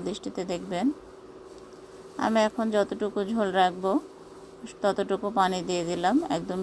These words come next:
বেশিও না, একদম কমও না, মিডিয়াম রাখবো। just একদম শুকনা ভুনাও করব না, then একদম ঝোলও করব না, মিডিয়াম রাখবো। আর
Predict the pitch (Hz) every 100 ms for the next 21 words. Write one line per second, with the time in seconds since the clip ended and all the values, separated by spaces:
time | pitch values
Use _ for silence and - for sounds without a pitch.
0 | 185 190 240 220 220 285 294 - 180 180
1 | 190 175 165 175 175 175 196 185 190 185
2 | 170 165 165 180 175 147 180 - - -
3 | - - - - - - 180 196 202 -
4 | 208 190 202 196 226 190 202 214 214 208
5 | 214 233 330 - - - - - 196 196
6 | 190 190 196 196 185 208 185 185 180 165
7 | 165 170 175 185 185 196 185 165 156 160
8 | 214 - - - - - - - - -
9 | - - - - - - - 127 - -
10 | - - - - - - - - - -
11 | - - - - -